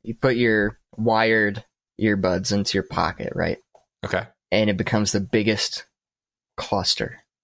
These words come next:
Speaker 1: of all time.
Speaker 2: Yep. All
Speaker 1: It's
Speaker 2: tangled up.
Speaker 1: unexplainable. It's unexplainable.
Speaker 2: It is.
Speaker 1: So we're gonna merge this with, with another kind of conspiracy lore thing.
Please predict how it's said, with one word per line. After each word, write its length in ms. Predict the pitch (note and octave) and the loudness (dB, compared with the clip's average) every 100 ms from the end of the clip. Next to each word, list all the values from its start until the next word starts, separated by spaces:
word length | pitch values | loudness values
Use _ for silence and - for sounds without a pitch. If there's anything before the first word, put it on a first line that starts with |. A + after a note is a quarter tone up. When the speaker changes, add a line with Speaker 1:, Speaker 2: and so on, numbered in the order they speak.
| _ | _
Speaker 1:
of 140 | G#2 | 0
all 160 | G2 F#2+ | 2 0
time. 340 | - E2+ - - _ _ - | -2 -6 -8 -14 _ _ 0
Speaker 2:
Yep. 300 | F#2+ - _ _ | 0 -2 _ _
All 120 | - A#2 | -2 0
Speaker 1:
It's 100 | - | 2
Speaker 2:
tangled 160 | E3+ | 2
up. 60 | E3+ | 2
Speaker 1:
unexplainable. 760 | - - C#3 B2+ G#2+ - A#2+ - | 0 0 0 0 0 -2 -6 -8
It's 100 | - | -2
unexplainable. 800 | - D3+ C3+ - C3 G2+ G2 - - - | 2 2 0 0 0 0 -2 -6 -10 0
Speaker 2:
It 120 | F3 | 2
is. 480 | G#3+ G3+ E2+ - - - _ - | 4 2 -4 -12 -16 -20 _ -2
Speaker 1:
So 540 | - C3+ B2 A2+ A#2+ _ _ _ | 2 4 2 0 -4 _ _ _
we're 100 | D3 | 2
gonna 120 | E3 | 4
merge 320 | D#3+ C3+ C3+ B2 | 4 2 2 2
this 220 | B2 - | 0 2
with, 280 | G#2+ G2+ - _ | 0 0 -6 _
with 160 | A2 - | -2 2
another 640 | G#2 A2 G#2+ G2+ F#2+ A#2 _ _ _ _ _ _ _ - | 2 2 4 2 0 -4 _ _ _ _ _ _ _ -4
kind 100 | A2 | -2
of 60 | G2 | 0
conspiracy 880 | A2 - - A2 G2+ F#2+ G#2 F#2+ F#2+ | 0 0 0 0 0 0 -2 -2 -2
lore 360 | A2 G#2+ G#2 | 0 2 0
thing. 360 | G2 G#2 F2 | -2 -4 -4